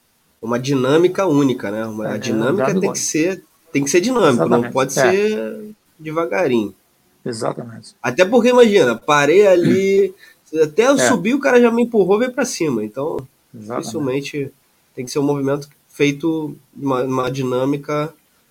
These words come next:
Speaker 1: única. Você tem toda a razão, vô. Isso aí eu realmente eu tô explicando passo a passo por saber o, como essa guarda é, é difícil de fazer e saber que eu tenho também na minha audiência bastante gente iniciante,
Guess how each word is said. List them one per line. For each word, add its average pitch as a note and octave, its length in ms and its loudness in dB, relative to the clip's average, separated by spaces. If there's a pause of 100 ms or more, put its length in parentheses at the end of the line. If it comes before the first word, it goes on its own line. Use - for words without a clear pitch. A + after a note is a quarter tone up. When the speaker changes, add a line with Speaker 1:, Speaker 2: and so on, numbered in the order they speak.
(420)
Speaker 1:
única. G#2 560 -2
Você - 100 -20
tem A2+ 180 -10 (300)
toda D3+ 280 -4
a - 20 -4
razão, G#2 380 -6
vô. F2 240 -12
Isso F2+ 180 -12
aí A2+ 80 -2
eu C3+ 140 0
realmente D#3 340 -2
eu D3+ 60 -10
tô D#3+ 80 -4
explicando F#3+ 640 -2
passo G3 340 -2
a F#3 40 -6
passo F#3 360 -4
por F#3+ 140 -10
saber D3+ 500 0
o, F#3+ 120 -2
como G3+ 500 0
essa F3 240 -2
guarda B2 420 -2
é, B2 240 0
é A#2+ 40 0
difícil D#3 640 -8
de D3+ 80 -6
fazer B2+ 460 -6 (420)
e C#3 60 -20
saber E3 300 -4
que F3+ 60 -6
eu F3+ 60 -4
tenho F3+ 260 -2
também F3 280 -2
na F3 120 -2
minha E3+ 120 0
audiência D#3+ 540 -2
bastante D#3+ 440 -6
gente D#3+ 300 -6
iniciante, D#3+ 720 -4